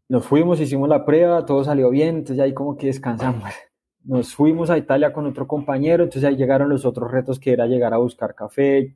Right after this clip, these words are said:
eh, bu-, llegar a buscar leche, llegar a buscar ingredientes, llegar a buscar dónde entrenar, llegar a encontrar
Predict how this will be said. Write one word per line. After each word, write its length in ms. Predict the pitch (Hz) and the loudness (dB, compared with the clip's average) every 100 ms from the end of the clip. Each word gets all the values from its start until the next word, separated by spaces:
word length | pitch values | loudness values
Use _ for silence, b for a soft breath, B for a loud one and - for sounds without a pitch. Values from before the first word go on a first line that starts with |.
| 127 | -4
eh, 100 | 123 | -4
bu-, 240 | 117 120 | -4 -6
llegar 180 | 120 113 | 0 2
a 60 | 123 | 2
buscar 300 | 123 117 120 | 0 -4 0
leche, 420 | 135 143 143 131 | 2 2 0 -2
llegar 220 | 123 113 | 0 0
a 40 | 113 | 0
buscar 300 | 120 117 107 | 0 -4 -4
ingredientes, 720 | 113 113 113 131 139 135 131 | -2 0 2 2 2 -2 -4
llegar 220 | 117 107 | -4 -2
a 60 | 107 | -2
buscar 340 | 113 - 104 | -2 -6 -10
dónde 220 | 107 107 | -8 -12
entrenar, 600 | 110 107 110 113 123 123 110 | -12 -14 -12 -2 0 0 -2
llegar 240 | 104 107 | -8 -8
a 40 | |
encontrar 500 | 104 117 113 104 104 | -8 -8 -6 -2 -2